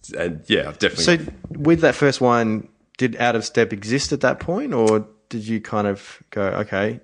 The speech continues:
Speaker 2: now what am I gonna do with this wine?"
Speaker 1: Pretty much. Out of Step definitely didn't exist. The wine did, and it was bottled. Uh, and there was a couple of pallets of it there. And this was a-, around about sort of when I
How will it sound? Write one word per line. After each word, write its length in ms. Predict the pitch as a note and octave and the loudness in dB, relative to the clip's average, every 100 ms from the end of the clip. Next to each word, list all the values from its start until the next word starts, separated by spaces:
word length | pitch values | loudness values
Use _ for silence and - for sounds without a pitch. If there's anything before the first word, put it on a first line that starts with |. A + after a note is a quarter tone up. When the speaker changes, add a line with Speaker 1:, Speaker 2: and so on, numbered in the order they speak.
| - | -6
Speaker 2:
now 180 | A2+ A2 | 0 2
what 80 | G#2+ | 2
am 100 | G2+ | 0
I 40 | |
gonna 140 | G2+ F#2+ | -2 -2
do 140 | G2+ | -4
with 80 | G2+ | -4
this 120 | F#2+ | -2
wine?" 320 | A2 A2 - F#2+ _ _ | 0 0 -2 -10 _ _
Speaker 1:
Pretty 260 | - C#3 B2 | -2 2 2
much. 560 | G#2+ A2+ - - - - | 2 -2 -4 -8 -8 -4
Out 140 | G2 | -2
of 80 | G2 | 2
Step 220 | G2+ E2 | 0 2
definitely 340 | F#2+ F2+ G2 | 0 2 2
didn't 240 | F#2+ F#2+ F2+ | 2 4 2
exist. 520 | E2+ F2+ B2 C#3+ - | 0 -2 -2 -4 -6
The 60 | F2+ | 0
wine 360 | E2+ E2+ E2 | 2 2 0
did, 400 | D#2 F2 G#2+ C#3 | -2 -2 -2 -4
and 500 | - D#2 D2+ D2+ - - _ - _ - | -10 -8 -6 -8 -10 -16 _ -20 _ -10
it 80 | |
was 140 | E2 D#2 | -8 -4
bottled. 600 | E2 E2+ G2 G2 F2+ F#2 - _ _ _ _ _ _ _ | 0 4 6 4 2 -8 -20 _ _ _ _ _ _ _
Uh, 640 | - E2 D#2 D#2 D2+ C#2+ C#2 _ _ _ _ - | -6 0 0 0 -2 -4 -8 _ _ _ _ -14
and 280 | F#2+ F2+ E2+ | -10 -8 -6
there 160 | E2+ | -4
was 120 | G#2 E2 | -6 -6
a 40 | |
couple 200 | - - | -10 -12
of 60 | - | -10
pallets 360 | F2+ F2 - - | -4 -4 -4 -8
of 60 | - | -6
it 80 | |
there. 280 | F#2 G2+ A#2 | -2 0 0
And 220 | F2 D#2 - _ - _ _ _ | -2 -4 -10 _ -20 _ _ _
this 140 | F#2+ G2 | -2 0
was 180 | F2 | -2
a-, 140 | F2+ - - _ _ _ | -4 -6 -16 _ _ _
around 360 | F#2+ F#2+ F2 E2+ | 0 2 2 0
about 440 | E2 D#2+ D2+ - - - _ _ - | 0 -2 -2 -6 -18 -20 _ _ -10
sort 200 | - E2+ | -6 0
of 60 | |
when 100 | F2 | 0
I 100 | E2+ | 0